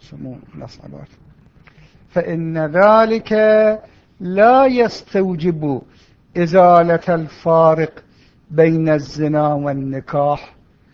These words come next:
لا تقول إذا هالشكل بالواقع هم. خب، إذن ما هو الفرق بين النكاح والزنا؟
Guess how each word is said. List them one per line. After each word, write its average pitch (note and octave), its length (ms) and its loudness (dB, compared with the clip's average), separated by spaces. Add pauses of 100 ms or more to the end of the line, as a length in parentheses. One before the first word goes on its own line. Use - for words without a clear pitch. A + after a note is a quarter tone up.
(300)
لا D3+ 100 -6
تقول E3 320 -8
إذا D3 200 -4
هالشكل C#3+ 760 -10 (1400)
بالواقع D3+ 1040 -4
هم. A#2 100 -12 (880)
خب، - 180 -18
إذن C#3+ 440 -12
ما E3+ 100 -6
هو F3+ 100 0
الفرق D3+ 340 -4
بين C3 320 -8 (2000)
النكاح D3+ 400 -2
والزنا؟ C3+ 480 -6